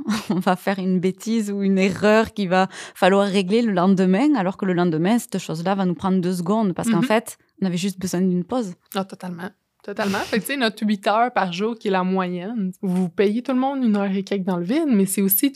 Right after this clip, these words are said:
Speaker 2: vous, vous perdez cette heure-là. Même si vous êtes payé, vous faites du présentisme au travail ou peu importe,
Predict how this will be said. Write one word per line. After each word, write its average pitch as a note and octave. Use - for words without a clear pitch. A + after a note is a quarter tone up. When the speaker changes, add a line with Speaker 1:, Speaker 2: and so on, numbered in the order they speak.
Speaker 2:
vous, A#3+
vous F#3
perdez A3+
cette F#3
heure-là. F3+
Même A3
si -
vous F#3
êtes F#3
payé, F#3+
vous G#3
faites F#3
du F#3
présentisme F#3
au F3
travail G3
ou E3
peu F#3+
importe, F#3+